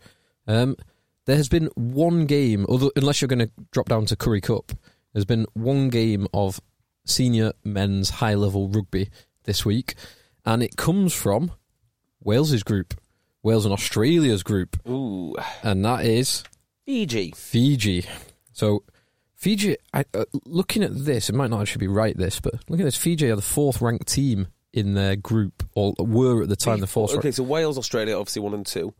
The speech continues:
Speaker 1: Georgia, and then Fiji, Uruguay.
Speaker 2: I think Fiji are gonna be an absolute handful.
Speaker 1: Now, Fiji, they've comfortably beat what is, it's not the strongest, um, Maori All Blacks team, but
Speaker 2: A few
Speaker 1: e-,
Speaker 2: names in there.
Speaker 1: every, yeah,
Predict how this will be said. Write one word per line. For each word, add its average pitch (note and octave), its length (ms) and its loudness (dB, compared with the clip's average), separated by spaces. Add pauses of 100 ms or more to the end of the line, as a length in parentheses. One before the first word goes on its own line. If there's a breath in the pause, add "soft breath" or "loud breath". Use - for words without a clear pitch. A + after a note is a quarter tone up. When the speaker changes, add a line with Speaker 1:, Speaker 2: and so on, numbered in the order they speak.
(100)
Speaker 1:
Georgia, A#2 380 2 (600 loud breath)
and - 100 2
then G2 160 2 (260)
Fiji, G2+ 400 -2
Uruguay. F#2+ 540 0
Speaker 2:
I A3 160 2
think C3+ 300 -2
Fiji B2+ 340 -2
are A#2+ 40 0
gonna A#2+ 100 -2
be A#2+ 80 0
an A#2 120 -8
absolute C#3 440 -6
handful. A2+ 420 -6 (540 soft breath)
Speaker 1:
Now, A2 200 2
Fiji, F3+ 560 2
they've B2 400 -2 (440)
comfortably F#3 540 2
beat F#2+ 380 0
what C3+ 240 2
is, C#3 300 2
it's C#3 200 0
not F#3+ 180 2
the E3+ 80 2
strongest, D3 840 2 (200)
um, G2+ 420 2 (680)
Maori G#2+ 320 2
All F#2+ 160 2
Blacks - 260 -2
team, F#2+ 300 0 (520 soft breath)
but - 140 0
Speaker 2:
A - 60 0
few C#3+ 200 0
Speaker 1:
e-, - 60 4
Speaker 2:
names A2+ 200 -2
in B2+ 80 -2
there. F#3 120 2
Speaker 1:
every, E3 320 4
yeah, B2 260 2